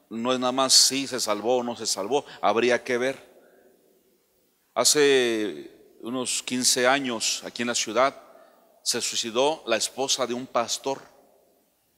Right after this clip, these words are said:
Yo estuve en el velorio, no era de nuestra cobertura, pero cuando llegó el, el apóstol de ellos, no tenía palabras.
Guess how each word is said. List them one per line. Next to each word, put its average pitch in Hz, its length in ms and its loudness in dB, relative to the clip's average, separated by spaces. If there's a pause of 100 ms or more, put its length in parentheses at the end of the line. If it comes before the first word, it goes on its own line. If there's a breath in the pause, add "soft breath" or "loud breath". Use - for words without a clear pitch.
(500)
Yo 107 100 -10
estuve - 1000 -4
en 101 80 -10
el 107 80 -6
velorio, 113 560 -2 (420)
no 123 380 -2
era 135 140 0
de 120 100 -2
nuestra 104 280 -8
cobertura, 110 680 -6 (520 soft breath)
pero 107 140 -4
cuando 113 240 -2
llegó 135 640 2
el, 113 240 -6
el 110 60 -4
apóstol 131 540 -2
de 127 100 0
ellos, 143 440 -4
no 117 100 -12
tenía 131 360 -6
palabras. 120 880 -4